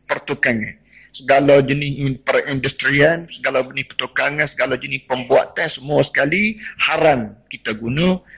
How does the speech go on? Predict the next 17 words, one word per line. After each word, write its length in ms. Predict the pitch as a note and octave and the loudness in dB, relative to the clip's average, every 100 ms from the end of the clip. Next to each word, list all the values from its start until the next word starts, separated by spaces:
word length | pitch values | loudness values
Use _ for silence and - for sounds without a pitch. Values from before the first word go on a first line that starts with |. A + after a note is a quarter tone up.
| - | -8
teori 400 | C3+ B2+ D#3 G#2+ A2+ | -2 2 4 4 4
ghash, 320 | C3+ - - | 4 2 -4
ghash. 400 | A#2+ C3 - - _ _ - | 0 0 -4 -14 _ _ -14
Maknanya 400 | G#2+ A#2 A2+ G#2+ | -10 -4 -2 -2
tipu, 400 | C#3 - C3 A#2+ | -4 -8 -6 -4
tipu 320 | C#3+ C#3 C#3+ | -4 -2 0
belik 240 | B2+ D#3+ D3 | 4 4 4
ni 160 | F#3+ - | -2 -2
tidak 240 | A2 G2+ | -2 -2
boleh. 160 | G#2+ - - - | -4 -10 -14 -10
Haram. 240 | - - - - - _ _ - - - _ _ _ _ _ _ _ _ _ _ _ - - - - - | -10 -10 -16 -20 -20 _ _ -14 -14 -16 _ _ _ _ _ _ _ _ _ _ _ -10 -10 -8 -8 2
Artinya 480 | C3+ C#3+ C3+ C3 D#3 | 4 6 8 8 6
kalau 320 | D3+ C#3 C3+ | 4 4 4
kerajaan 480 | C3+ B2 A#2+ A#2+ A#2 | 4 4 4 4 2
tu 80 | A#2 | 0
kerajaan 480 | - A#2 A2+ E2 | 0 2 2 0
Islam 440 | - - A2+ C#3 | -2 -6 -2 0